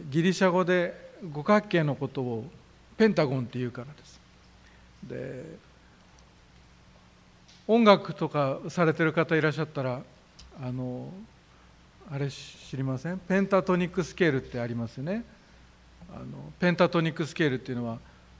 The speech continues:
あの、ブルースとかで使われますけれども、ドレミファソラシドのこの七音のうちの二音弾いて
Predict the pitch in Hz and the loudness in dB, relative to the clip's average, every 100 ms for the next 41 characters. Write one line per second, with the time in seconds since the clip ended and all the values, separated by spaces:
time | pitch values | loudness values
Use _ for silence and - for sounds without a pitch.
0 | - 107 110 110 120 139 151 160 - - | -18 -12 -10 -12 -14 -16 -18 -20 -20 -20
1 | - - - - 139 127 196 214 - 147 | -20 -20 -20 -14 -6 0 2 2 0 -2
2 | 131 120 - 147 139 139 135 - 131 120 | -2 -4 -4 -2 0 0 -2 -4 -8 -6
3 | 123 127 120 131 - - - _ _ - | -6 -4 -6 -10 -20 -20 -20 _ _ -20
4 | - - - - 196 135 156 202 196 190 | -20 -20 -20 -18 -6 0 4 6 6 4
5 | 190 185 185 - 180 156 135 - 147 139 | 4 4 4 4 0 0 -4 -6 -4 0
6 | 143 165 202 190 147 127 127 135 139 139 | 2 6 8 6 4 -2 -4 -6 -4 -4
7 | - - - - - 175 208 156 131 143 | -6 -16 -20 -16 -2 2 2 2 0 -2
8 | 131 - 190 151 117 | -4 0 2 2 0